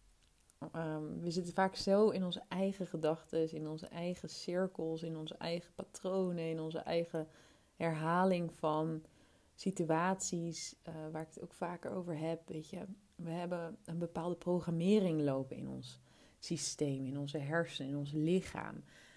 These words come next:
En dat is al heel erg oud. Dat is echt vanaf de kindertijd tot aan nu een soort van opgebouwde programmering.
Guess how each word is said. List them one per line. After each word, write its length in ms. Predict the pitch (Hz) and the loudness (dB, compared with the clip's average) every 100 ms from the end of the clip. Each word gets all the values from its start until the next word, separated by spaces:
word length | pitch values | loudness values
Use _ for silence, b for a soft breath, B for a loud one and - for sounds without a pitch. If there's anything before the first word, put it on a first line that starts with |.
| B | B
En 120 | 180 | 0
dat 160 | 185 196 | 2 4
is 160 | 196 | 2
al 360 | 190 185 - - - | 4 2 2 -4 -10
heel 760 | 160 147 156 214 247 233 - | -10 0 8 12 12 10 6
erg 360 | - 180 170 - | 2 4 4 0
oud. 460 | - 175 135 139 - | 0 4 4 0 -2
Dat 160 | 175 170 | -2 0
is 280 | 175 - - | -2 -4 -6
echt 340 | 185 190 - | -4 -4 -6
vanaf 280 | - 180 170 | -6 -6 -6
de 80 | - | -10
kindertijd 680 | - 220 220 214 190 190 190 - B B B | 0 2 2 2 2 2 0 -6 B B B
tot 220 | - 196 - | 0 0 0
aan 180 | 170 | 2
nu 180 | 180 202 | 4 4
een 60 | 196 | 4
soort 200 | 196 185 | 0 -6
van 120 | - - | -10 -2
opgebouwde 640 | 220 220 185 165 170 170 | 0 0 -4 0 4 2
programmering. 960 | 160 - 143 147 147 202 208 185 175 185 | 0 -4 -6 -4 0 2 4 2 0 -6